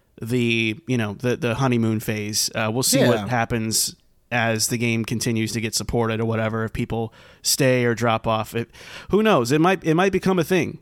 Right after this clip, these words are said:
Speaker 1: Um, you know, th-,
Speaker 2: I
Speaker 1: that's the one thing I will say to its credit. There's nothing really out there like this. Obviously, uh, if,
Speaker 2: For
Speaker 1: you know, from a
Speaker 2: reasons.
Speaker 1: gameplay standpoint, there's Smash, but I mean, like, in a free-to-play sense, um, there's
Speaker 2: Yeah,
Speaker 1: nothing
Speaker 2: that
Speaker 1: really like this out there.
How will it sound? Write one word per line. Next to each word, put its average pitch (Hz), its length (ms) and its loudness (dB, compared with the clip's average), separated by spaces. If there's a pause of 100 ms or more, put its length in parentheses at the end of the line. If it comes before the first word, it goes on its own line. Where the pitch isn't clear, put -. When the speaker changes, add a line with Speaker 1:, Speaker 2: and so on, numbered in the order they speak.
(140)
Speaker 1:
Um, 120 540 2
you 135 140 0
know, 123 80 0
th-, 143 100 2
Speaker 2:
I 165 60 6
Speaker 1:
that's 160 160 4
the 180 80 2
one 165 200 4
thing 180 180 2
I 165 80 6
will 156 180 2
say 156 300 4
to 147 220 0
its 120 120 -2
credit. 160 440 0
There's 127 220 2
nothing 147 540 0
really 135 580 2
out 135 220 2
there 123 180 0
like 117 400 -2
this. 113 560 0 (400)
Obviously, 147 460 4
uh, 127 140 4
if, 127 240 -2 (180)
Speaker 2:
For 165 140 6
Speaker 1:
you 165 140 8
know, 202 60 6
from 139 100 6
a - 20 2
Speaker 2:
reasons. 143 260 2
Speaker 1:
gameplay 135 160 2
standpoint, 123 480 0
there's 110 160 0
Smash, 113 400 0
but 120 140 0
I 120 80 2
mean, 123 240 2
like, 117 240 0
in 135 160 0
a 117 160 2
free-to-play 127 580 0
sense, - 480 -2 (400)
um, 107 500 0
there's 135 220 -2
Speaker 2:
Yeah, 147 140 4
Speaker 1:
nothing 127 160 4
Speaker 2:
that 117 80 4
Speaker 1:
really 123 420 2
like 113 300 0
this 113 440 0
out 117 220 -2
there. - 240 -8